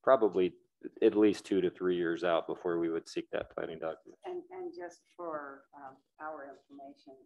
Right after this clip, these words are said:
Speaker 2: uh, Councilmember McCoy, the local transportation commission working with, uh, the county stage has not even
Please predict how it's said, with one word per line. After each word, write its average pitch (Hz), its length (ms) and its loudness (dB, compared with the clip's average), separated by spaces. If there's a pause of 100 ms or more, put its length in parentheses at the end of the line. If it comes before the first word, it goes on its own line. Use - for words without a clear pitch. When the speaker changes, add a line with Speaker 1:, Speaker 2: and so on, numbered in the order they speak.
Speaker 2:
uh, 139 160 -10
Councilmember 151 720 -16
McCoy, 156 400 -18 (560)
the - 20 -8
local 185 300 -10
transportation 180 880 -12
commission 330 560 -14
working 156 560 -10
with, 143 320 -16 (160)
uh, 135 320 -14 (160)
the - 160 -18
county - 560 -18 (240)
stage 165 560 -14 (560)
has 170 320 -12
not 170 320 -10
even 156 320 -14